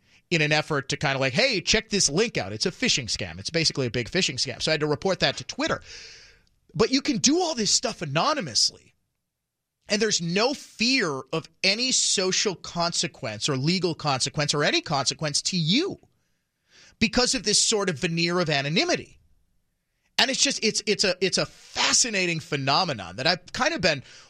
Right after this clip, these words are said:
watching for a long time now, really since the rise of social media. I'll go back to, what would you say, Armin? Two thousand nine, two thousand ten is when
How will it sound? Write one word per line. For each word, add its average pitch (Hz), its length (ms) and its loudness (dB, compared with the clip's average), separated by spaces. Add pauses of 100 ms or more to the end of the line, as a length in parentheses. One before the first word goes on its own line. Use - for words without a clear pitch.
watching 156 540 0
for 147 320 -2
a 151 60 0
long 156 300 2
time 226 240 -4
now, 127 120 0
really 233 300 0
since 190 300 0
the 147 120 -4
rise 151 400 2
of 143 100 -4
social 156 360 2
media. 175 160 0
I'll 294 80 2
go 247 140 2
back 170 220 2
to, 160 160 -2 (280)
what 269 100 4
would 220 140 -2
you 175 60 0
say, 139 180 2
Armin? 110 240 -4
Two 208 220 -2
thousand 185 500 2
nine, 143 580 2
two 175 200 -2
thousand 139 440 0
ten 131 600 0 (580)
is 135 580 2
when 143 240 -2